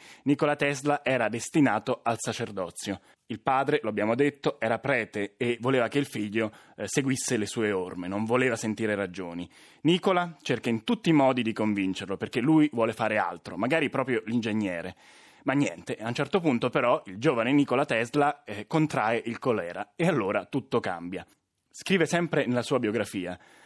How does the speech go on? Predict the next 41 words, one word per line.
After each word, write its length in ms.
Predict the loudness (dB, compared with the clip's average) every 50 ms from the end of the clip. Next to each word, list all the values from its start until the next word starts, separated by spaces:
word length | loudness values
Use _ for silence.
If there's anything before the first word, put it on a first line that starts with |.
| _ _ _ _
"Durante 360 | 2 2 4 2 2 2 2
uno 160 | 4 4 4
dei 80 | 4 4
momenti 460 | 4 4 4 4 2 0 -4 -8 -4
più 180 | 0 0 0 0
critici, 580 | 0 -2 -2 -2 -4 -8 -10 -10 -10 -12 -12 -8
dove 180 | -6 -6 -6 -4
sembrava 400 | -2 -2 0 2 2 2 0 0
che 120 | -2 -2
mi 120 | -2 -2
fosse 400 | 0 0 -2 -2 -2 -2 -4 -2
rimasto 420 | 0 0 0 0 0 -2 -4 -6 -6
pochissimo 600 | -6 -10 -4 -2 -2 0 0 0 0 0 0 0
da 100 | 0 0
vivere, 400 | 2 2 4 4 4 2 2 2
mio 180 | 0 -2 -2
padre 320 | 0 0 0 0 0 -2 -2
entrò 300 | -2 -4 -2 -2 -2 0
nella 180 | 0 0 0
mia 160 | 0 0 -2 -4
stanza. 640 | -6 -4 -4 -4 -4 -4 -8 -12 -12 -12 -12 -14 _ _ _ -20 _ _ _ _ _ _
Ho 100 | 0 0
ancora 320 | 0 2 2 2 2 2
davanti 420 | 2 2 2 2 0 0 0 0
agli 180 | 0 2 2 4
occhi 280 | 2 2 0 0 -6 -6
il 100 | -6 -6
suo 220 | -6 0 0 2
volto 420 | 4 6 4 4 4 2 -2 -4
pallido 540 | -2 0 0 2 2 2 2 0 0 0 0
mentre 300 | 0 0 -2 -2 -4 -6
tentava 460 | -4 -4 -4 -2 0 0 0 0 0
di 120 | -2 -2 -8
tirarmi 420 | -8 -4 -2 -2 -2 0 -2 -4
sul 200 | -4 -4 -4 -2
morale 520 | 0 0 0 2 2 2 2 2 0 -2 -2
e 100 | -4 -6
di 100 | -6 -4
tranquillizzarmi. 1000 | -4 -4 -4 -4 -6 -8 -6 -6 -6 -6 -6 -8 -8 -8 -8 -8 -8 -8 -8 -10 _ _ _ _ _ _ _ _ _ _ _ _
'Forse', 720 | 0 2 4 4 4 2 0 -6 -2 -2 0 0 -2 -4
dissi, 580 | -8 -8 -6 -6 -6 -6 -8 -6 -4 -4 -4